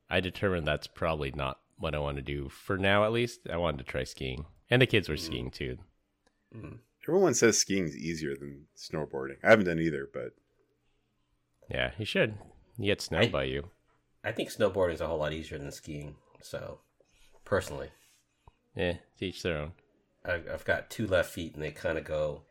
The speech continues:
Speaker 2: in different directions. Whereas a
Speaker 1: <laughs>
Speaker 2: snowboard, I'm tied to a single board, can't go anywhere. So,
Speaker 1: French fry pizza, French fry pizza. That's all you gotta
Speaker 2: Yeah.
Speaker 1: remember.
Speaker 2: <laughs>
Speaker 1: And we have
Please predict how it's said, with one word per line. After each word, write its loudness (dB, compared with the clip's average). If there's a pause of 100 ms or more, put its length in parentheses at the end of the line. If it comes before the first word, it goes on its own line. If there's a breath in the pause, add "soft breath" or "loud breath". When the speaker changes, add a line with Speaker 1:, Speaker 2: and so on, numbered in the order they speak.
Speaker 2:
in -10 (280)
different -6
directions. -2
Whereas -2
a -2
Speaker 1:
<laughs> -
Speaker 2:
snowboard, 0
I'm -6
tied -6
to -10 (760 loud breath)
a -12
single -6
board, -8 (280)
can't -8
go -8
anywhere. -12 (440 loud breath)
So, -14 (1300)
Speaker 1:
French 0
fry 4
pizza, -10
French -8
fry -2
pizza. -10
That's -12
all 0
you 0
gotta -2
Speaker 2:
Yeah. 0
Speaker 1:
remember. -4
Speaker 2:
<laughs> -20 (3000 loud breath)
Speaker 1:
And 6
we 4
have 2